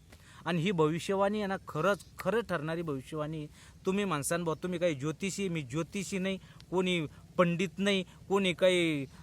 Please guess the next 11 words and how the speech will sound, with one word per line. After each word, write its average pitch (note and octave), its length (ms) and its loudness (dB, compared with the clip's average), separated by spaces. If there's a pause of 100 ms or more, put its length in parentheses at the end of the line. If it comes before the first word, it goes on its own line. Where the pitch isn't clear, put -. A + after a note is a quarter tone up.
अ, D3 60 -4 (760)
अ, C3 280 -4 (120)
काय E3 140 2
म्हणते D#3+ 280 -2
त्याला, E3+ 280 0
ते D#3+ 160 0
राख E3+ 300 0
लावून F3 280 4
बसेल E3+ 280 0
बुवा D#3 280 2
नाही. E3+ 280 -2